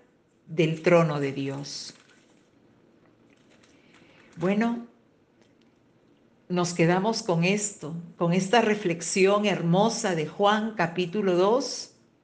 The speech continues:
versículos del veintitrés al veinticinco, y con, y cerramos con estos dos versículos de Hebreo capítulo doce, versículo dos,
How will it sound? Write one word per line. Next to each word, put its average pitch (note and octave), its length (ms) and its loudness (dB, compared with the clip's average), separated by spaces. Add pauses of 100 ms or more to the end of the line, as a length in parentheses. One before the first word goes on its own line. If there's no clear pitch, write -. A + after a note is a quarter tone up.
versículos G3+ 760 0
del E3+ 240 4
veintitrés E3+ 880 2
al E3 180 2
veinticinco, F3+ 1000 0 (280)
y G#3 140 -4
con, G3 380 2
y G3 120 -2
cerramos A#3 520 4
con G#3 160 2
estos A3+ 300 0
dos A#3+ 220 0
versículos G#3+ 680 0
de F#3 80 2
Hebreo A3 360 2
capítulo F#3+ 520 -2
doce, G3 400 0
versículo G3 640 0
dos, C4 420 2